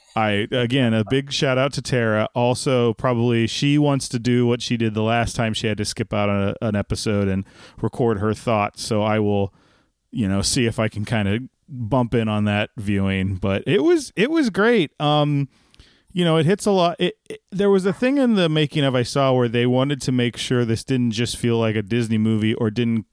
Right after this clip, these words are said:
just feel like a superhero movie. And I think they did a good job of doing both. They hit a bunch of the superhero, the superhero team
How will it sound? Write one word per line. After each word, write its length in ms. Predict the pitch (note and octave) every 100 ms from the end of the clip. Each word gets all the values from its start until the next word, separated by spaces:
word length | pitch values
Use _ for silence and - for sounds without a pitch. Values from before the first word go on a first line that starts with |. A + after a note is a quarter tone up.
| -
just 220 | B2 -
feel 160 | A#2 G#2+
like 100 | G2+
a 40 |
superhero 500 | - C3 A#2 A2+ G#2
movie. 320 | G#2 G2+ G2+ - - - - - -
And 120 | A2+
I 40 | C#3+
think 140 | G#3
they 80 | G#3+
did 140 | G3+ D#3
a 40 |
good 180 | D3+ C3+
job 180 | C3+ B2
of 80 |
doing 240 | A#2+ A#2 G#2
both. 380 | F#2 D#3+ D#3 -
They 140 | A2+
hit 180 | C3+ E3+
a 40 |
bunch 300 | B2+ B2+ A#2+
of 80 | A#2
the 60 | A2
superhero, 840 | - B2+ B2 B2 A2+ A2 G#2+ A#2+
the 60 | B2
superhero 560 | - F#3 E3 D#3 C3
team 640 | - D#3 C#3 C3 B2 A2+